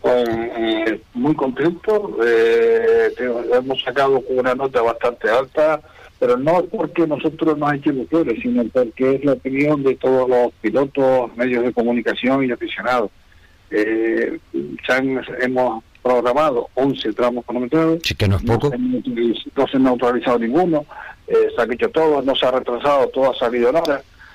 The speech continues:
Speaker 1: Eh, hemos tenido bastantes incidentes en la prueba.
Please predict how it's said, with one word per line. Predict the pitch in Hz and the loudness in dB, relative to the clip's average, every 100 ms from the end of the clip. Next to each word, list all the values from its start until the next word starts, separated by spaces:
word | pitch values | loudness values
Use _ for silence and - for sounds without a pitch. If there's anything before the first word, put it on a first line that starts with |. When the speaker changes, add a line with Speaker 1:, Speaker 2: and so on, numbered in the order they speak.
| - _ | -20 _
Speaker 1:
Eh, | - 123 120 117 117 117 117 117 120 117 - | 0 2 4 4 4 4 2 2 0 0 0
hemos | 135 139 127 | 0 0 -2
tenido | 139 143 127 | 0 2 2
bastantes | 113 - 127 135 | 0 -2 -2 -2
incidentes | 127 120 - 156 180 - 139 139 | -4 -4 -4 -2 -2 -2 -4 -2
en | 123 | -2
la | |
prueba. | 120 170 165 156 | 2 2 2 -2